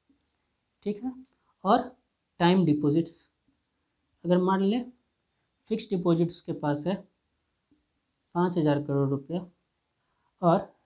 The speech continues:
recurring deposit के द्वारा उसके पास पैसा जो अभी है वो तीन हज़ार करोड़ रुपया है। ठीक है,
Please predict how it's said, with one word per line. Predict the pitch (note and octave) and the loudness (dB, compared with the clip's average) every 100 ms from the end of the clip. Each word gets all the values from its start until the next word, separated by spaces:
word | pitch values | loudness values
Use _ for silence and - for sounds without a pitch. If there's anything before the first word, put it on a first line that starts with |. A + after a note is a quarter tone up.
| - | -4
recurring | D#3 D3+ F#3 G#3+ | -2 0 0 2
deposit | F#3 F3+ D3+ D3 D3 | 0 0 4 4 2
के | - | -4
द्वारा | D3 - _ _ _ _ _ _ _ _ D3 C#3+ D#3 | -12 -12 _ _ _ _ _ _ _ _ -2 0 0
उसके | D3 D#3+ | -2 -6
पास | D3+ D3 - | -6 -8 -6
पैसा | C#3 D#3 | -8 -4
जो | E3 D3 | -2 0
अभी | C#3+ C3+ | 2 0
है | E3+ - _ _ _ | 0 -6 _ _ _
वो | D#3 F#3 | -6 -6
तीन | F#3+ D#3 | -2 2
हज़ार | C#3 C3 C3 | 2 2 -4
करोड़ | - C3+ | -8 -8
रुपया | C3+ C#3 C#3+ | -8 -10 -10
है। | C#3+ C#3+ - _ _ _ _ _ _ _ _ - | -10 -10 -20 _ _ _ _ _ _ _ _ -6
ठीक | B3+ | -2
है, | F#3 | -2